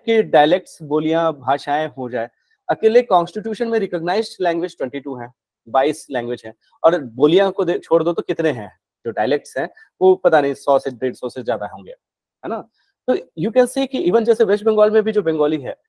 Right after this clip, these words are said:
वो Bengali western part of, uh, West Bengal से अलग है, eastern part of West Bengal में थोड़ा अलग है, northern part में अलग है, बांग्लादेश के Bengali से थोड़ा सा और अलग है।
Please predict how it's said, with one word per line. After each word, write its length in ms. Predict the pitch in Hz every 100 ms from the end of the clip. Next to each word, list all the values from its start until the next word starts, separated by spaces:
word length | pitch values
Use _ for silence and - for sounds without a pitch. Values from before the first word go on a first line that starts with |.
| _ _ _
वो 80 | 214
Bengali 360 | 208 208 208 214
western 340 | 170 - 214
part 200 | 196 190
of, 80 | 196
uh, 220 | 175 - 165
West 200 | 175 190
Bengal 220 | 180 180
से 100 | 180
अलग 220 | 170 165
है, 180 | 170 -
eastern 280 | - - 160
part 200 | 147 143
of 80 |
West 200 | 139 143
Bengal 240 | 139 135 135
में 80 | 127
थोड़ा 180 | 123
अलग 160 | 120 123
है, 60 | 123
northern 300 | 110 117 127
part 180 | 123 120
में 100 | 123
अलग 240 | 117 113
है, 80 | 110 - _ _
बांग्लादेश 420 | 139 170 190 185
के 80 | 190
Bengali 320 | 165 151 151
से 120 | 143
थोड़ा 200 | 131 107
सा 120 | 107 120
और 100 | 120
अलग 220 | 120
है। 80 | 110